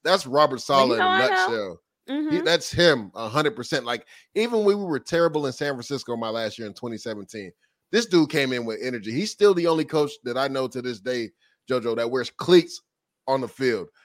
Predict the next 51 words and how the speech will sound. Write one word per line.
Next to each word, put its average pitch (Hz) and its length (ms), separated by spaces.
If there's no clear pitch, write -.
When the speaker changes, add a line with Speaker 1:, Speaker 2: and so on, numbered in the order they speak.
Speaker 1:
because 143 300
he's 214 160
running 180 380
after 170 300
the 147 80
players 143 440
after 139 320
each 156 240
play 143 160
just 156 160
to 147 80
make 143 160
sure 151 120
everybody's 127 380
running 123 220
to 120 80
the 113 60
ball. 117 380
He 180 160
brings 151 420
energy. 127 320
That's 143 380
him. 147 280
So, 160 240
again, 139 520
I 135 80
go 156 140
back 147 280
to 113 280
it's 147 160
hard 165 300
for 139 100
him 143 180
to 131 60
look 131 260
every 123 280
other 107 180
player 120 400
in 110 220
the 98 60
face, - 560
right, 120 320
and 113 180
talk 135 200
about 117 220
accountability, 113 800
talk 123 220
about 110 340
doing 110 260
your 107 120
job, 107 440